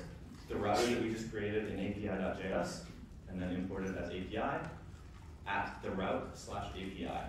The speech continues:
So any request that comes to your server that goes to slash A P I slash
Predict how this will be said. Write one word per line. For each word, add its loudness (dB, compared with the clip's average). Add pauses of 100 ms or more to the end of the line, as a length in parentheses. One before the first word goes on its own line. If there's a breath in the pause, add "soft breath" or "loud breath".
(920)
So -2
any 6 (280)
request 2
that -4
comes 2
to -2
your 2
server 2
that 0
goes 0
to -6
slash 0
A -2
P 0
I 4
slash 2